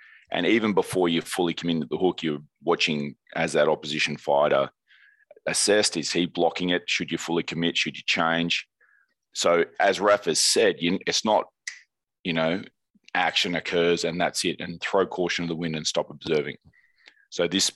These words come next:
this process starts and begins. Boyd was referred to as forty-second Boyd by all his contemporaries at the time, 'cause they, it was a thing in the whole U S Air Force fighter pilot community that a dogfight with this guy was over inside forty seconds.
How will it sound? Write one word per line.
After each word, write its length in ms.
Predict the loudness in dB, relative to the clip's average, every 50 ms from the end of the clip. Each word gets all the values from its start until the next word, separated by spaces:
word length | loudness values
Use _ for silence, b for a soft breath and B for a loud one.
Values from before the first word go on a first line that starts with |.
| _ -4
this 140 | -2 -2 -2
process 580 | -2 -2 2 4 4 4 4 4 2 2 2 2
starts 440 | 0 2 2 2 2 2 2 0
and 100 | -2 -4
begins. 560 | -4 -6 -6 -4 -4 -2 -2 -4 -6 -10 -14 -16 _ _ b b b b b b b _
Boyd 260 | 0 2 2 2 4 2
was 140 | 0 0
referred 380 | 0 -2 -2 0 2 2 2 2
to 120 | 0 -4 -2
as 80 | -4 -4
forty-second 760 | -4 -2 -2 0 0 0 2 0 0 0 -2 -6 -8 -8 -4
Boyd 280 | 0 2 2 2 0 -2 -10 -20 _ _ -2
by 160 | 0 2 4
all 200 | 4 4 2 2
his 180 | 0 -2 -4 -4
contemporaries 640 | -6 -8 -8 -4 -4 -4 -4 -2 -2 -2 -2 -2 -4
at 60 | -8
the 80 | -10 -8
time, 340 | -4 0 0 0 0 -2
'cause 160 | -4 -8 -4 0
they, 380 | 2 4 4 4 2 0 -4 b b b b b b b b b b -6
it 60 | -4
was 160 | -2 0 0
a 60 | -2
thing 260 | -2 0 -2 0 0
in 60 | 0 0
the 80 | 0
whole 160 | 0 0 0
U 180 | 0 2 2 2
S 140 | 2 2 2
Air 100 | 0 0
Force 240 | 0 -4 -8 -6 -6
fighter 300 | -2 0 0 0 0 0
pilot 280 | 0 0 0 0 -2
community 520 | -6 -8 -10 -8 -8 -8 -8 -10 -10 -14 _ _ -4
that 180 | -2 -2 -2 -2
a 40 | -2
dogfight 520 | -2 0 0 0 0 0 -2 -2 -2 -2
with 80 | -6 -6
this 180 | -4 -4 -2
guy 140 | 0 2 2
was 180 | 2 2 2 2
over 340 | 2 2 2 2 0 -4 -6
inside 300 | -4 -2 -2 -4 -4 -4
forty 220 | -8 -8 -6 -4
seconds. 520 | -4 -2 -2 -2 -4 -6 -14 -14 -16 -18